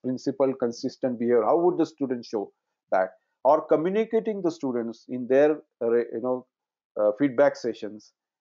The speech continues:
that, uh, in through, from the first semester till the, uh, fifth semester, there were, uh, twelve different, uh, opportunities of, or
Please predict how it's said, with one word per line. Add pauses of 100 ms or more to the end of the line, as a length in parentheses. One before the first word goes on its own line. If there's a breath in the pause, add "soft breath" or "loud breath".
(120)
that, (440)
uh, (100)
in
through,
from
the
first
semester
till
the, (480)
uh, (360)
fifth
semester, (400)
there
were, (720)
uh, (120)
twelve
different, (640)
uh,
opportunities
of, (100)
or